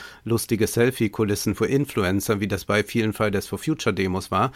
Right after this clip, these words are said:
sondern es muss dann schon auch vehement, äh, stattfinden auf den Straßen.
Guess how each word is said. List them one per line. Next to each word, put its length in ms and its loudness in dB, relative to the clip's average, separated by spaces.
sondern 280 4
es 140 -2
muss 280 2
dann 280 2
schon 300 0
auch 240 -4
vehement, 920 2
äh, 280 0
stattfinden 680 -2
auf 200 -4
den 140 0
Straßen. 560 -2